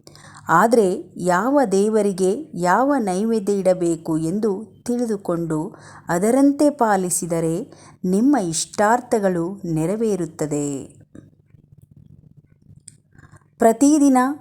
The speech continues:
ಪೂಜೆ ಮಾಡುವಾಗ ದೇವರಿಗೆ ಹೂವು, ಹಣ್ಣು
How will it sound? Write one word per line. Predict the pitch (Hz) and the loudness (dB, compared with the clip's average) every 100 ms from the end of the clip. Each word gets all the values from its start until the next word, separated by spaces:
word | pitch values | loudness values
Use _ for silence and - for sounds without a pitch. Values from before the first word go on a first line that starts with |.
| - - | -14 -6
ಪೂಜೆ | 196 202 254 269 | -4 0 2 2
ಮಾಡುವಾಗ | 247 214 202 196 185 175 170 254 - - - 165 | 2 0 0 -2 -2 -2 -4 -6 -16 -20 -12 -2
ದೇವರಿಗೆ | 170 208 262 247 202 202 254 - | 0 2 2 0 0 -2 -4 -12
ಹೂವು, | - - 220 208 196 240 311 - - _ | -8 -2 -2 0 -2 -4 -8 -20 -20 _
ಹಣ್ಣು | - 202 220 226 202 | -4 -2 0 0 -2